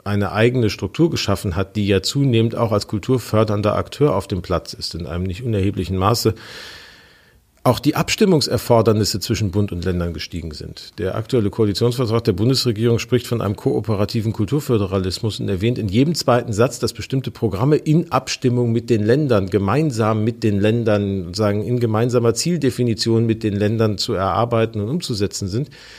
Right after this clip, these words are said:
Das setzt aber voraus, dass wir als Länder auch in der Lage sind, eine verhandlungsfähige und abstimmungsfähige Struktur überhaupt bereitzustellen. Und die hatten wir in den vergangenen Jahren nicht, die haben wir jetzt auch. Und das zeigt sich, finde ich, im ersten Jahr sehr deutlich an den Beschlüssen,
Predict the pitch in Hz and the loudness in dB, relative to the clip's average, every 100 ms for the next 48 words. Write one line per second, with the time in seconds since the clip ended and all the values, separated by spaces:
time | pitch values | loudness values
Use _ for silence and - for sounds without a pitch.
0 | - - - 120 120 151 - 117 104 107 | -20 -20 -6 0 2 2 2 -2 0 2
1 | 131 120 - 123 107 104 113 131 78 113 | 2 0 0 0 0 0 0 0 0 0
2 | 107 98 92 107 117 113 120 - _ _ | 0 2 2 0 -2 -2 -2 -4 _ _
3 | _ _ _ 104 107 - 92 113 127 127 | _ _ _ -2 0 0 0 2 2 0
4 | - - 120 113 107 - 113 - 117 107 | -2 0 2 2 0 -2 -6 -4 0 0
5 | 98 - 110 98 92 104 92 - 110 98 | 0 0 0 2 0 -4 -4 0 0 2
6 | 95 95 90 117 - 98 - 82 76 76 | 0 -2 -2 -2 -2 -8 -6 -4 -4 -6
7 | 78 - 120 123 98 85 80 92 82 85 | -6 -2 -2 -2 -2 -2 -4 -4 -4 -4
8 | 85 82 80 87 95 - 87 90 92 92 | -4 -4 -4 -2 -4 -4 -4 -2 -2 -2
9 | - - 120 87 - 90 87 98 - 107 | -2 2 2 2 -4 -8 -2 0 0 2
10 | 110 - 107 110 107 98 80 95 - 101 | 2 0 -4 -2 -2 0 -2 -2 0 0
11 | 95 95 95 107 127 107 98 98 90 - | 2 2 2 0 0 -2 -2 -2 -2 0
12 | 120 139 | 0 0